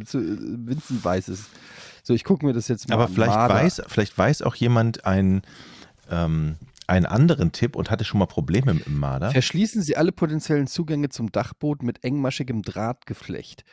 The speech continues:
Speaker 1: War ein Marder im Auto? Ey, die Story, erinnert ihr euch noch, als ich das Brötchen im Auto hatte? Hab ich das nicht mal erzählt?
Speaker 2: Äh, weiß nicht genau.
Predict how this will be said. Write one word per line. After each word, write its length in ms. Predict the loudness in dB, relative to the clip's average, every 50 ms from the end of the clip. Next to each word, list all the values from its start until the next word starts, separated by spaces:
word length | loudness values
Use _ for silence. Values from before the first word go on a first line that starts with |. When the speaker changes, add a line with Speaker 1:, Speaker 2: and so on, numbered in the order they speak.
| -20 -20 -20 _ _ -6
Speaker 1:
War 320 | 0 2 2 2 2 0
ein 140 | -2 -2 0
Marder 340 | 0 0 2 2 2 0 0
im 140 | -2 -4 -6
Auto? 500 | -8 -6 -6 -6 -4 -4 -2 -2 -2 -2 -4 -10 -20 -20 -6
Ey, 180 | -2 -2 -2 -2
die 220 | -2 -2 -4 -4
Story, 320 | -2 0 4 4 4 6 4
erinnert 320 | 4 4 2 2 0 0
ihr 80 | -2 -2
euch 120 | 0 0
noch, 140 | 0 0 0
als 160 | 0 -2 -2
ich 80 | -4 -4
das 140 | -6 -6 -4
Brötchen 440 | 0 2 4 4 2 0 -6 -6
im 200 | -4 -2 -2 -2
Auto 400 | -2 2 2 2 4 4 2 2 2
hatte? 300 | 0 -2 -2 -2 -2 -4 _ _ _ _ _ _ _ _ _ _ _ _ _ _ _ _ -20 -20 -20 -20 -20 -20 -20 -20 -20 -20 -20 -20 -20 _ _ _ _ _
Hab 120 | -2 -2 -2
ich 60 | -2
das 140 | -2 -2 -2
nicht 140 | -2 0
mal 80 | 0 0
erzählt? 540 | 0 -2 -2 -2 -2 0 0 -2 -4 -6 _ _ _ _ _ -8
Speaker 2:
Äh, 60 | -4
weiß 840 | -2 -2 0 0 0 0 0 0 -2 -2 -2 -2 -2 -4 -4 -4 -4
nicht 140 | -6 -4 -2
genau. 320 | -2 0 0 0 -2 -4